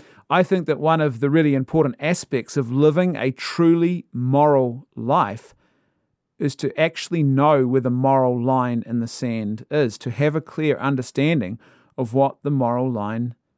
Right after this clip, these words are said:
in the sand is. And in order to maintain that line in the sand, you obviously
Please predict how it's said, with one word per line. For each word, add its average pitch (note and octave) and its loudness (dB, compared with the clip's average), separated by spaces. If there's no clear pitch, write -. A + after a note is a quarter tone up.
in B2 -4
the B2+ -4
sand A2+ -8
is. F#2+ -4
And C#3 0
in D#3+ -2
order F#3+ 6
to D3+ 2
maintain D3+ 0
that C3 0
line C3+ 0
in B2+ -4
the A2+ -6
sand, B2 -2
you D3 0
obviously D3 0